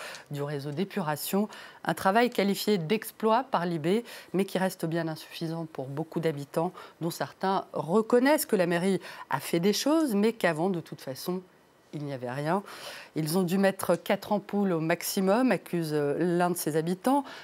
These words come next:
Les maisons n'ont pas l'eau courante. Les vingt-six candidats en lice pour la présidentielle de dimanche ont-ils bien conscience, euh, de cette, euh, réalité, s'interroge Libération. Euh, son pronostic, Damien, est assez, euh, pessimiste.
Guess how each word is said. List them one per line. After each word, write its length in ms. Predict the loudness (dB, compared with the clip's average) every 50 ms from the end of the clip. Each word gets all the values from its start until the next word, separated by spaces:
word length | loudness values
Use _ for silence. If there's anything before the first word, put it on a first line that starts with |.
| -8 -4
Les 160 | -2 0 2
maisons 560 | 2 2 0 0 -2 -2 -2 -2 -2 -4 -6 -8 -10
n'ont 180 | -10 -8 -8 -10 -12 _ _
pas 120 | 0 0
l'eau 120 | 2 0 -2
courante. 720 | -2 -4 -4 -2 0 2 2 4 2 2 0 -6 -14 -18 _ _ _ _ _ _ _ _ -20 -10 -8
Les 100 | -6 -4
vingt-six 360 | -4 -4 -6 -6 -6 -8 -6
candidats 460 | -4 -4 -2 -2 0 0 2 2 0 -2 -6 -14 -20 -18 -4 0
en 100 | 2 2
lice 480 | 4 4 4 4 2 2 0 -2 0 0 0 0 0 0
pour 100 | 0 2
la 80 | 2 0
présidentielle 580 | 0 0 0 0 2 0 0 0 0 -2 0
de 80 | 0 0
dimanche 540 | 2 2 4 4 4 4 4 2 -2 -4 -6 -8 -12 -18 -14 -2 0
ont-ils 300 | 0 0 2 2 2 2
bien 280 | 2 2 2 0 0 -2 -2
conscience, 680 | 0 0 0 0 -2 -2 0 0 0 2 0 -2 -6 -8 -6 -2
euh, 220 | -2 0 0 -2
de 120 | -2 -4 -6
cette, 360 | -4 -4 -6 -6 -4 -6 -6
euh, 140 | -6 -6 -6 -8 -10
réalité, 580 | -6 -4 -4 -4 -4 -4 -6 -6 -6 -6 -8
s'interroge 460 | -6 -6 -8 -8 -6 -6 -6 -6 -4
Libération. 600 | -4 -4 -4 -2 -4 -4 -6 -4 -2 0 0 0 -2 -4 -10 -14 -14 -14 -16 -16 -8 -6
Euh, 80 | -4 -4
son 240 | -2 0 0 0
pronostic, 720 | 0 0 2 2 2 2 2 0 -4 -2 0 0 0 2 2
Damien, 380 | 2 4 4 4 4 4 4
est 240 | 2 2 0 0 -2
assez, 460 | -2 -2 -2 -2 -2 0 0 2 2
euh, 60 | 0 -2
pessimiste. 720 | -2 -2 -2 -2 -2 -2 0 0 2 2 0 0 -4 -8